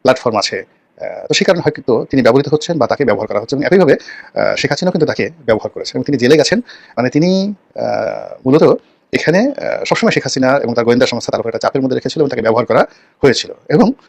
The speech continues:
তাকে আবার সেই গোয়েন্দা সংস্থা কিন্তু ধরাই দিয়েছে, এবং তিনি যে জেল খাটছেন, মানে এখানে ওই সময়টাতে তার যে অবস্থা ছিল আওয়ামী লীগের জমানাতে, এখনও ঠিক সেম জ-, অবস্থাতে তিনি ডক্টর মোহাম্মদ ইউনূসের কাছাকাছি যাচ্ছেন এবং এখানে গোয়েন্দা সংস্থাই তাকে নাড়াচাড়া করছে। এই গেল মামুনুল হকের অবস্থা। কিন্তু এখানে তিনি, আহ, জামাতের সাথে তার কোনো সম্পর্ক হয়নি,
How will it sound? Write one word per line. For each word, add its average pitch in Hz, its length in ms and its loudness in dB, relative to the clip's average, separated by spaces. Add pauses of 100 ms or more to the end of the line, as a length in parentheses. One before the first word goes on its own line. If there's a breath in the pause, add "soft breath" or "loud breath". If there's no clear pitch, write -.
(160 soft breath)
তাকে - 160 4
আবার 175 180 6
সেই 131 140 0
গোয়েন্দা 151 180 4
সংস্থা 160 240 -2
কিন্তু 117 200 -4
ধরাই 95 160 -2
দিয়েছে, - 280 -12 (200)
এবং 160 200 4
তিনি 156 160 0
যে 151 60 4
জেল 139 140 4
খাটছেন, 135 260 0 (320 soft breath)
মানে 185 120 0
এখানে 208 180 2 (520)
ওই 175 100 6
সময়টাতে 165 320 4
তার 123 120 4
যে 113 100 0
অবস্থা 113 200 -2
ছিল 95 140 -8
আওয়ামী 107 160 2
লীগের 107 140 -6
জমানাতে, 104 300 -2
এখনও 156 240 0
ঠিক 165 180 -4
সেম 214 260 2
জ-, 110 240 0
অবস্থাতে 110 240 -6
তিনি 123 180 2 (500 loud breath)
ডক্টর 120 140 0
মোহাম্মদ 110 180 -2
ইউনূসের 104 180 -6
কাছাকাছি - 320 -6
যাচ্ছেন 107 220 -2
এবং 170 100 2
এখানে 190 160 -2
গোয়েন্দা 113 180 2
সংস্থাই 190 400 0 (220 soft breath)
তাকে - 240 0
নাড়াচাড়া 107 300 2
করছে। - 240 -8 (340)
এই - 60 4
গেল 131 100 4
মামুনুল 98 200 -4
হকের - 120 -8
অবস্থা। - 220 -8 (240 soft breath)
কিন্তু 190 200 4 (240 soft breath)
এখানে 202 220 0
তিনি, 180 160 4 (120)
আহ, 127 260 2
জামাতের 135 260 2
সাথে 175 160 2
তার 151 100 2
কোনো 196 100 0
সম্পর্ক - 260 -2
হয়নি, 135 240 0